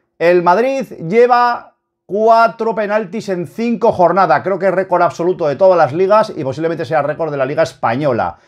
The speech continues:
Cuatro penaltis en cinco partidos, dos de ellos inventados, el del otro día... Eh, en el que Vinicius, eh, se cae como un bolo encima del, del portero rival, y hoy, en el que un leve pisotón,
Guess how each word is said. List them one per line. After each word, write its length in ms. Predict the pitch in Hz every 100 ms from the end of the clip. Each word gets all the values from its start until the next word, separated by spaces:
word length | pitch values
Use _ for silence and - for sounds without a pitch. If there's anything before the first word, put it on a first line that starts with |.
| _ _ _ _
Cuatro 380 | - 214 220 226
penaltis 340 | 208 196 180
en 80 | 147
cinco 220 | 143 180
partidos, 680 | 175 180 214 214 226 - 123
dos 200 | 151 170
de 80 | 180
ellos 260 | 180 196 185
inventados, 720 | 170 156 143 139 208 160 107 123
el 140 | 113
del 100 | 127
otro 240 | 143 151
día... 380 | 147 185 208 220 _ _ _ _ _ 143
Eh, 280 | 139 135 139
en 80 |
el 80 | 139
que 120 | 127
Vinicius, 640 | 131 160 123 175 170 151 156
eh, 420 | 143 135 131 120
se 220 | 117 147
cae 280 | 113 180 165
como 240 | 143 139 147
un 160 | 156
bolo 380 | 160 202 240 254
encima 300 | 151 151 143
del, 600 | 143 143 135 127 120 123
del 220 | 147 151
portero 380 | 147 135 160 156
rival, 420 | 180 208 247 277 _ _ -
y 180 | 180 185
hoy, 380 | 185 220 294 294
en 120 | 151
el 120 | 151
que 100 | 131
un 160 | 160 190
leve 220 | 196 185
pisotón, 720 | 156 185 160 143 196 254 262